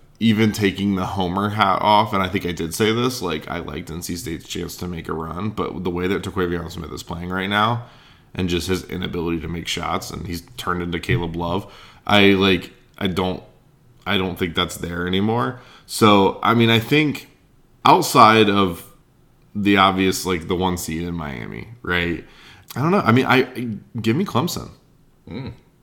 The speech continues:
Speaker 1: I really, I really like Clemson here, and I've liked U V A all year, uh, but it's hard to trust them too. And I'm kinda, I, I kinda don't wanna pick the two that tied for the <laughs> top of the conference, so I'll be brave and pick the three seed.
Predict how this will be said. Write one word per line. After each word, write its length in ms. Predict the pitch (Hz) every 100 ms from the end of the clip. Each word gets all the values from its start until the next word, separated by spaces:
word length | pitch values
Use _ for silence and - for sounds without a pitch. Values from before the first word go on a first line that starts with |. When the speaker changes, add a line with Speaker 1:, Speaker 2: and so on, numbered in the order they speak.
| -
Speaker 1:
I 80 | 123
really, 500 | 139 139 175 208 - 107
I 60 |
really 420 | 127 110 120 151
like 220 | 151 117 101
Clemson 420 | 117 107 107 98
here, 240 | 92 90
and 240 | - 101 - - - -
I've 220 | 131 127
liked 240 | 139 143
U 80 | 135
V 240 | 120 95 95
A 100 | 95
all 140 | 95
year, 440 | 87 92 95 92 -
uh, 100 | 92
but 340 | 92 92 - - _
it's 160 | 107 95
hard 220 | 101 101
to 80 | 92
trust 280 | 98 90 90
them 320 | 90 87 87
too. 360 | - 87 85 87
And 100 | 87
I'm 80 |
kinda, 400 | 90 104 90 82 -
I, 260 | 101 92
I 20 |
kinda 260 | 101 110 98
don't 180 | 95 85
wanna 200 | 87 85
pick 260 | 95 - -
the 280 | - 90 78 - -
two 320 | 104 90 87
that 400 | 87 - - -
tied 360 | 104 82 85 -
for 160 | 90
the 180 | 85 85 - - - -
<laughs> 280 | - - -
top 240 | 107 87
of 80 | 90
the 80 | 87
conference, 600 | 85 82 90 98 98 - - - -
so 160 | - 92
I'll 100 | 90
be 140 | 92
brave 280 | 85 87 87
and 80 | 87
pick 140 | 90
the 80 | -
three 200 | 90 92
seed. 320 | - 196 90